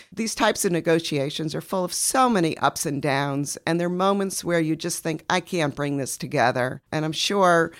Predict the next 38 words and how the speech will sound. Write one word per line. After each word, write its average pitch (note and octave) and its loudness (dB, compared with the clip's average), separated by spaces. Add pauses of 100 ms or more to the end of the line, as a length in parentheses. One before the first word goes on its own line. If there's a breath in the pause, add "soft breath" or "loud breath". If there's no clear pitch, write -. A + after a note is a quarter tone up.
(220 loud breath)
U F#3 4
S, E3 2
the E3+ -2
U F#3 4
S F3+ 0
negotiating D#3+ 2
team F3+ -2
and F#3+ 0
the G3+ -2
Chinese A#3 0
negotiating D3+ 0
team D#3 -2
over D3+ -4
the D3+ -8
past E3 0
few E3 2
months D3+ 0 (380 loud breath)
know F3 4
what F#3 6
I'm D#3 2
talking D3 0
about C#3+ -2
and D#3 -6
probably E3 0
experienced E3+ -2
a D3+ 4
lot D#3+ 4
of D#3+ 0
ups C#3+ 0
and D3 -4
downs. C3+ -4
So D#3+ -4
I D#3 0
encourage F#3 0
them D3 0
to D#3+ -4
find F3 4
songs D#3 4